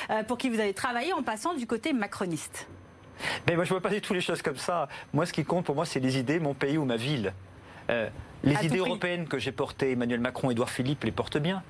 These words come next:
Speaker 2: J'étais porte-parole d'Alain Juppé avec Édouard Philippe. Donc forcément, je me retrouve dans la philosophie. Euh, moi, ce qui m'a choqué sur le plan national, c'est qu'un certain nombre de républicains s'opposent à un, à un gouvernement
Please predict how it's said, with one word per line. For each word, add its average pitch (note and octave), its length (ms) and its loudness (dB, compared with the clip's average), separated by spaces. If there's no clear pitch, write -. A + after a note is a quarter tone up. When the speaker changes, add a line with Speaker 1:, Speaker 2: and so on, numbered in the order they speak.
Speaker 2:
J'étais C#3 240 0
porte-parole D3+ 500 0
d'Alain B2 180 0
Juppé A#2+ 280 0
avec G#2+ 320 -2
Édouard A#2 280 2
Philippe. A2+ 400 -4
Donc C3 140 4
forcément, F3 420 2
je D#3 80 0
me C3+ 60 4
retrouve C3 340 2
dans B2+ 80 2
la B2 100 0
philosophie. D3 600 0
Euh, A#2+ 120 4
moi, E3+ 160 8
ce - 120 -4
qui F3 100 0
m'a D#3+ 100 2
choqué D#3+ 300 0
sur C#3 140 0
le B2 60 0
plan C3 140 0
national, E3 420 -2
c'est - 140 0
qu'un C#3+ 340 0
certain D3+ 260 0
nombre D3 180 4
de B2 80 4
républicains B2 500 0
s'opposent D#3 600 0
à A2+ 100 4
un, B2 100 2
à A2+ 60 4
un A#2+ 100 4
gouvernement C#3+ 680 2